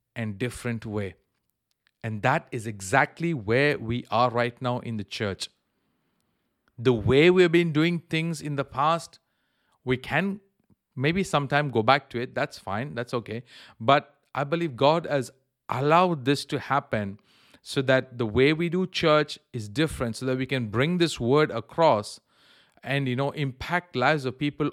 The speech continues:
all around the globe. Because I believe where we are going from now, uh, we're gonna see some amazing things happen. Twenty twenty-one, twenty twenty-two,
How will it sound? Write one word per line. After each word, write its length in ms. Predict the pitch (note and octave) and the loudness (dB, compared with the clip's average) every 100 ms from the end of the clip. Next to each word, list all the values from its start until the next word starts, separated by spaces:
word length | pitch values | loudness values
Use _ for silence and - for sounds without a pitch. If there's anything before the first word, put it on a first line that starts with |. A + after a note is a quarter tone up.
| - | 2
all 180 | E3 F#3 | 4 4
around 340 | E3 C#3+ B2+ | 4 0 0
the 80 | G#2+ | -4
globe. 420 | G2 G#2 F#2 E2+ _ _ _ _ _ _ _ - | -4 -4 -4 -8 _ _ _ _ _ _ _ -12
Because 200 | A#2 B2+ | -4 0
I 120 | A#2+ | 0
believe 320 | A#2+ C3 C3 G#2 | 0 0 -2 -4
where 240 | A2+ B2 F3 | -2 2 2
we 140 | G3 | 2
are 60 | D3 | -2
going 400 | A2+ B2+ C#3 C#3+ | 0 0 0 -2
from 300 | - A2+ G#2 | -4 -4 0
now, 380 | A2+ G#2 F2+ - _ _ _ _ _ _ - | 0 0 -4 -12 _ _ _ _ _ _ -12
uh, 200 | - F#2+ | -6 -6
we're 160 | F#2 D3+ | -2 -2
gonna 220 | D#3+ C3+ | -2 -4
see 180 | - D3 | -6 -6
some 220 | - A2+ | -6 -6
amazing 500 | G2+ G2+ A#2 A#2 B2+ | -4 -4 -4 -4 -6
things 240 | - A#2+ G#2 | -8 -8 -4
happen. 380 | A2+ A2 G#2 | -4 -4 -6
Twenty 320 | G#2+ A#2+ B2 B2 | -6 -6 -6 -6
twenty-one, 720 | C3+ B2 A#2+ A2+ A#2+ A#2+ A#2+ | -6 -4 -4 0 0 0 -4
twenty 260 | G#2+ A2+ | -8 -8
twenty-two, 720 | A2+ A#2 A#2 - - A#2+ A#2+ | -8 -6 -6 -8 -6 -4 -4